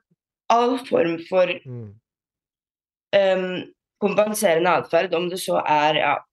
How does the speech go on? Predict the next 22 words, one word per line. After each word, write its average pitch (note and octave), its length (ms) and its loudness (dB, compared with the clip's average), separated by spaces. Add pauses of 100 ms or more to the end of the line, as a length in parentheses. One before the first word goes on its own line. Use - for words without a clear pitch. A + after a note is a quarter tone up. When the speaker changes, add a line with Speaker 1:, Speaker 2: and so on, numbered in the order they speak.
(300)
Speaker 1:
rus, F3+ 800 0
overspising, D#3+ 1000 -2
oppkast, E3 680 -2 (200)
anoreksi, D#3+ 840 -2
eh, C3+ 640 2 (280)
en F3+ 120 -2
type F3+ 280 -4
angst, D#3 440 0
en E3 120 -4
type D#3 480 -4
depresjon, D#3+ 640 -2
altså E3+ 260 -2
uansett E3+ 380 -2
hva C#3 160 0
det D3 80 -2
er, F3+ 200 0 (280)
så F3 300 2
er F#3+ 40 -2
det F3 320 0 (320)
et - 240 -2
overfladisk D#3+ 1000 -2
navn G#3+ 380 0